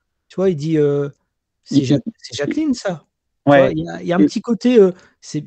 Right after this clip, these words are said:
Speaker 1: c'est, c'est bien elle, quoi. J'ai, tu sais, « J'ai bon, j'ai bon. » Tu
Speaker 2: Ouais.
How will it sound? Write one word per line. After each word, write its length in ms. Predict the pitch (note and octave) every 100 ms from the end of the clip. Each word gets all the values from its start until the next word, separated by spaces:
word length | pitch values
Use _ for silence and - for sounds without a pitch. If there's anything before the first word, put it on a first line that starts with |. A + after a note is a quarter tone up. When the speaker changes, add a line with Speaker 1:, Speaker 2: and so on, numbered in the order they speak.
| D#3
Speaker 1:
c'est, 380 | E3 - D#3 D3
c'est 160 | B2+ C#3+
bien 180 | D3 A3
elle, 120 | C4
quoi. 220 | - F3 D3
J'ai, 300 | C#3 D#3+ C#3
tu 140 | -
sais, « 40 | A3
J'ai 120 | G#3
bon, 240 | G#3 D4 - _ _ _ -
j'ai 120 | E3+
bon. » 240 | F3+ B3+ - _ _ _ -
Tu 60 |
Speaker 2:
Ouais. 160 | C#3